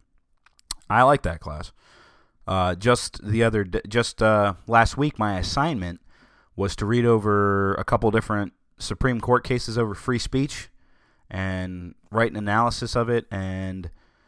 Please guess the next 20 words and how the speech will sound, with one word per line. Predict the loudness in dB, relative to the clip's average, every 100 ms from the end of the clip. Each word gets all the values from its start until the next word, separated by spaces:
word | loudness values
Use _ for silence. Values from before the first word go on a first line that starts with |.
| _ _ -10
the | -8
one | -6 -2 -2 -2
case | -2 -2 -2
that | 0
I | -2
picked | -2 -8 -6
was | -12 -14
real | -12 -10 -8 -8 -10 -8
interesting. | -6 -2 -2 -2 -6 -10 -12 -14 -18 -20 -20 -10
I | -8
could | -6 -4
link | -2 -2 0
it | -2 -2
directly | -2 2 2 2 -4 -4
to | -6 -4 -4 -6
doing | -6 -6 -6
things | -8 -4
like | -6 -6
this | -10
podcast. | -6 -2 -2 -4 -10 -12 -16